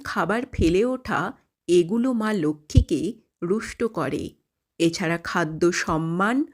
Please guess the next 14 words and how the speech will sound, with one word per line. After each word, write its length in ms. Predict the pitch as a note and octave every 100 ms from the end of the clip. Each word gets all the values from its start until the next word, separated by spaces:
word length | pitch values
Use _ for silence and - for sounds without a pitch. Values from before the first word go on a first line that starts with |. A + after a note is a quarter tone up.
| _ _
ও 180 | C#4 - -
আনন্দের 580 | G#3 G#3+ C4 C#4 C#4+
সঙ্গে 480 | C#4+ - C#4+ C#4 C#4+
গ্রহণ 440 | A3 F3 F#3 B3 C4+
করায় 460 | C#4+ C4 D3+ E3 - - _ F3
মা 220 | F3+ F3+
লক্ষ্মীকে 800 | E3+ F3 - - B3 B3 A#3+ C4 _ _
সম্মান 680 | - - F#3+ F#3 G#3 A#3 A#3+
প্রদর্শনের 840 | - F#3 E3 A3 A#3+ C#4 B3 D#3 F3 - _ -
একটি 380 | - D#3+ - A#3+
অংশ। 420 | - D#3 D3+ - C#3 - - _ _ _ -
খাদ্য 420 | - D#3+ D3+ E3+
গ্রহণের 460 | E3 D#3 D#3+ F#3+ A#3
সময় 520 | - C4+ A#3 C#3+ F#3+